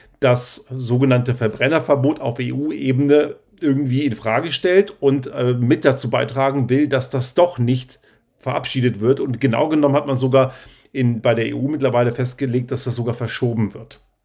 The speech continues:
Und zwar nicht nur Deutschland, äh, will sich dann enthalten.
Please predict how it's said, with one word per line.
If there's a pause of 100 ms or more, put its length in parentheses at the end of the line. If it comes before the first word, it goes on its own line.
(260)
Und
zwar
nicht
nur
Deutschland,
äh,
will
sich
dann
enthalten.